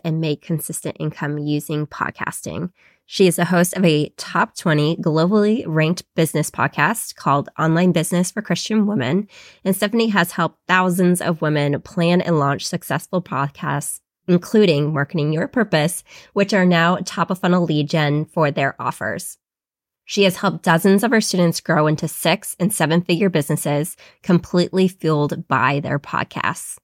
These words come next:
She believes it's possible to partner with God to create income and impact without sacrificing your family, faith, or buying into the social media hustle.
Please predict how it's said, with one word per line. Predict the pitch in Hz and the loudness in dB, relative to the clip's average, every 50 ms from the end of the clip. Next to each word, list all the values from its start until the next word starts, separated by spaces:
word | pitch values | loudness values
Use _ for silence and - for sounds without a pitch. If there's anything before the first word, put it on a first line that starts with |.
| _ _ _ _ _ _ _ - | _ _ _ _ _ _ _ -10
She | - - 214 208 | -2 0 2 2
believes | 180 202 202 190 180 170 165 | 4 4 4 4 4 4 2
it's | 175 156 - - | 0 -4 -4 -8
possible | - - 139 143 175 - - - 180 175 175 | -6 -4 -2 -2 -2 -4 -6 -4 -4 -2 -2
to | 190 180 | -4 -8
partner | - - 185 - - 170 165 | -6 -6 -6 -4 -2 -2 -2
with | 160 160 - | -2 -4 -4
God | - 160 165 175 180 175 180 175 - | -2 0 4 4 4 4 2 0 -4
to | - 185 | -8 -10
create | - - - 165 156 131 - - | -8 -6 -4 -4 -4 -4 -6 -2
income | 170 190 208 208 220 220 214 208 208 | 0 0 0 2 2 2 4 2 2
and | - - 220 - - | 0 -2 -4 -4 0
impact | 165 190 190 202 208 196 196 196 _ - | 0 0 2 4 4 2 2 2 _ -10
without | - - 151 143 - | -6 -4 -4 -4 -4
sacrificing | - - 175 175 175 156 - 156 156 151 - 160 151 151 | -2 -2 -2 -2 -2 -6 -4 -4 -4 -4 -4 -2 -2 -2
your | 151 147 | -2 -4
family, | - _ - 190 180 180 180 180 185 180 | -6 _ -2 0 0 2 2 2 2 0
faith, | 175 - - - 175 165 175 175 _ _ - - - _ | -2 -2 0 0 0 0 0 -4 _ _ -20 -20 -14 _
or | - 175 170 | -2 -2 0
buying | - 165 160 165 165 | 2 2 2 2 2
into | 165 160 - - 175 | 2 0 0 -2 -2
the | 147 151 | -2 -2
social | - - 135 - - 156 | -2 -4 -4 -4 -4 -4
media | 143 139 139 135 135 135 | -2 0 0 0 -2 -2
hustle. | - - - - - - - - - | -4 -6 -8 -8 -8 -10 -10 -10 -10